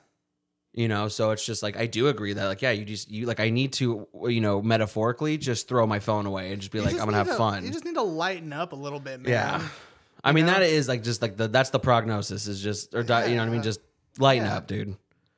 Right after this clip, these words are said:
Speaker 2: Yeah.
Speaker 1: Smell the fucking roses, 'cause I have been getting quite very pessimistic
Speaker 2: Rec-,
Speaker 1: and
Speaker 2: recreational time isn't work.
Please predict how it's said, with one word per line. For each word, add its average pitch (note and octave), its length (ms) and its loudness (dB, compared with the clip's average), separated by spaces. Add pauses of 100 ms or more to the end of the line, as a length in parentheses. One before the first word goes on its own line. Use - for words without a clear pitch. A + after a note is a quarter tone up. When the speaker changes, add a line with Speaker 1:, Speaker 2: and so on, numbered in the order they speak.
(200)
Speaker 2:
Yeah. A3+ 120 -10
Speaker 1:
Smell D3 220 2
the C#3 80 2
fucking A2+ 280 -4
roses, G#2 440 -8
'cause B2 180 0
I B2 80 6
have B2+ 100 2
been A#2+ 120 0
getting A2+ 200 -2
quite G#2+ 380 -2
very G#2+ 380 -2
pessimistic G2 580 -4
Speaker 2:
Rec-, F3+ 160 -4
Speaker 1:
and E3 80 -10
Speaker 2:
recreational G3 640 -6
time E3 320 -6
isn't D3 240 -8
work. A#2+ 380 -12